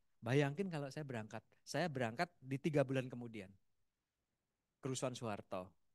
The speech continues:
Paham ya Bapak Ibu ya? Akhirnya saya memutuskan untuk tidak berangkat. Nah, dari situlah saya belajar bahwa kegagalan itu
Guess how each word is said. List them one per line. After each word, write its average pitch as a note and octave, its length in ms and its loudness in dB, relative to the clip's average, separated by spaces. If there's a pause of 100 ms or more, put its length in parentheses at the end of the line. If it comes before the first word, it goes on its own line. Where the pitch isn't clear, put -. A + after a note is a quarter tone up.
(260)
Paham B2+ 160 2
ya D#3+ 80 2
Bapak B2+ 240 0
Ibu C3 160 -2
ya? C#3 160 0 (320)
Akhirnya C3+ 400 0
saya D#3+ 160 6
memutuskan C#3 720 2
untuk C#3+ 400 0
tidak A#2+ 320 -4
berangkat. G2 320 -12 (560)
Nah, A2+ 160 -2
dari A2 240 0
situlah A#2+ 240 0
saya B2 80 -2
belajar F#2+ 400 -10 (160)
bahwa G#2+ 240 -6
kegagalan A2+ 640 0
itu F3 320 0